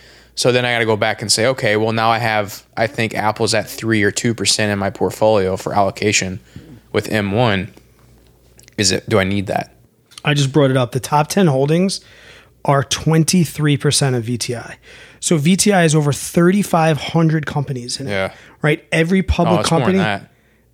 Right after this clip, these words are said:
Speaker 2: Uh, how many public com-
Speaker 1: Forty-two hundred.
Speaker 2: There's forty-two hundred,
Speaker 1: Something
Speaker 2: okay.
Speaker 1: like that, yeah.
Speaker 2: All right, so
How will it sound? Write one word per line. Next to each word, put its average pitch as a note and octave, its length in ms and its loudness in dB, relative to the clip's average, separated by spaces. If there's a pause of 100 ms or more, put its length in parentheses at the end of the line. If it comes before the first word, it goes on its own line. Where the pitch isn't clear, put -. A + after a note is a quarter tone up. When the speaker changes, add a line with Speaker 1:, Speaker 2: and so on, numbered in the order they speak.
Speaker 2:
Uh, D3 140 0
how D3+ 140 2
many G3+ 160 4
public E3+ 240 0
com- A#2 80 2
Speaker 1:
Forty-two G#2+ 400 -2
hundred. G2+ 320 -6 (140)
Speaker 2:
There's D#3+ 120 0
forty-two F3+ 560 2
hundred, D3 140 2
Speaker 1:
Something A2 260 -2
Speaker 2:
okay. F#2+ 80 -2
Speaker 1:
like - 60 -16
that, F#2 240 -8
yeah. D#2 260 -16
Speaker 2:
All D3+ 80 0
right, C#3 180 -4
so E3 380 2